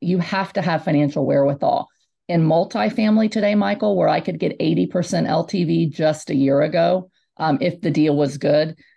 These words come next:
we're tapping out at about sixty percent L T V, which means anyone who wants to buy apartments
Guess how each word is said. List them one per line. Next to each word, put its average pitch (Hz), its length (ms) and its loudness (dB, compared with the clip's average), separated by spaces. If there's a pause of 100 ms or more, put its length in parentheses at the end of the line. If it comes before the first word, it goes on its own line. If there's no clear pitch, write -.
(120)
we're 196 300 0
tapping 285 420 -2
out 196 140 2
at 180 80 -4
about 170 260 -2
sixty - 520 -8
percent 175 440 -2
L 151 160 2
T 147 200 -2
V, - 340 -4 (340)
which 185 260 -2
means 190 400 0
anyone 233 480 2
who 196 140 2
wants 202 380 -2
to 170 80 -4
buy 143 160 2
apartments 135 640 -2